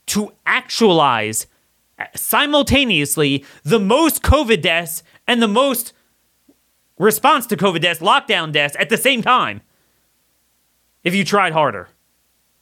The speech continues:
Then there's exercise. This is very important. Some of you might think I'm repeating myself. "Oh, you mean you get fat?" No.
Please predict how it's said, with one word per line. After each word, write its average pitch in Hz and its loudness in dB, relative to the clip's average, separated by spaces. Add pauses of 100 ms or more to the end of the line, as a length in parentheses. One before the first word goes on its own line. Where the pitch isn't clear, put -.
(960)
Then 185 -2
there's 214 0
exercise. 170 -6 (1600)
This 185 0
is 208 -2
very 233 2
important. 196 0 (440)
Some 240 -2
of 247 0
you 226 0
might 214 -4
think 214 0
I'm 170 -2
repeating 196 0
myself. 131 -4 (300)
"Oh, 208 0
you 156 -6
mean 175 -4
you 160 -4
get 147 -4
fat?" - -4
No. 165 0